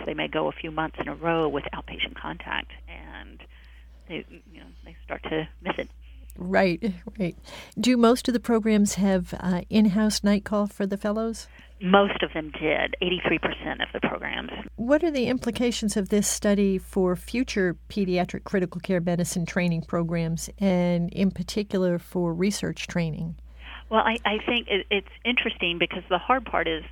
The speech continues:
Speaker 1: you know, it's a descriptive study of what's being done out there, and it doesn't say that this is the right amount of time. It just says what is being done. So I think it was, you know, I got a lot of calls after I sent out,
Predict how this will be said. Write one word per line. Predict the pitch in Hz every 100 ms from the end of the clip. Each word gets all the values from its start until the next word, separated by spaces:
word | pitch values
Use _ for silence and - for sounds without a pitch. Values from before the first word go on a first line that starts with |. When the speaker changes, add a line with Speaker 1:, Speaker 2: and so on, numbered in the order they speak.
| -
Speaker 1:
you | 170
know, | 165
it's | -
a | 170
descriptive | 175 160 196 - 170 -
study | 180 175
of | 165 -
what's | 170 -
being | 170 160
done | 147 160 160 190
out | - 220 -
there, | 220 233 240 233
and | 196 175
it | - -
doesn't | 202 185 180 170 - - - - - - - - -
say | 208 208 190 170
that | 165 160 -
this | 170
is | - -
the | 160
right | 156 202 254
amount | 151 147 -
of | -
time. | - 139 - -
It | -
just | - 156 -
says | 165 156 -
what | 165
is | 170 165
being | 165 160 156
done. | 175 165 147 -
So | 175
I | 165
think | 202 214
it | 196
was, | - 170 160 - - - -
you | 180
know, |
I | 170
got | 175
a | 170
lot | 175 180
of | 180
calls | - 180 175 160 156
after | 156 160
I | 151
sent | - 170
out, | 156